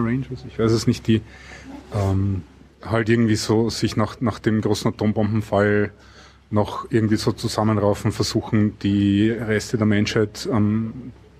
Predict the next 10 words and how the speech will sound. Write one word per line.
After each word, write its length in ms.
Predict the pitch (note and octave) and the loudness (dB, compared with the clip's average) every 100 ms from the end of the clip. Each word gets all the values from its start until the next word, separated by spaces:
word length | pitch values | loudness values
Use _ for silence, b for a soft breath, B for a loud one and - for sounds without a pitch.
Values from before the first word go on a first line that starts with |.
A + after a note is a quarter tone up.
| - | -8
Überleben 520 | C3+ G#2+ G2+ G2 G#2+ A2+ - - - - - | -2 0 2 0 -2 -4 -12 -20 -20 -20 -20
zu 140 | - A2 | -10 -4
halten. 300 | G2 F#2 A2 - - - - B B B B B - - | -4 -6 -12 -16 -20 -20 -20 B B B B B -10 0
Und 760 | G#2+ G#2+ G#2+ A2 A2 A2 - - _ _ | 2 4 4 4 4 2 -4 -18 _ _
die 120 | - G#2 | 0 0
sich 220 | G#2 G#2+ | 0 -2
halt 120 | G#2 | 0
in 100 | G#2 | 2
einem 360 | G#2 G#2 G2+ G2 B B B - | 2 2 0 -4 B B B -6
ehemaligen 640 | G#2 G#2+ G#2 G#2 G#2 G#2+ | 0 2 2 2 0 -2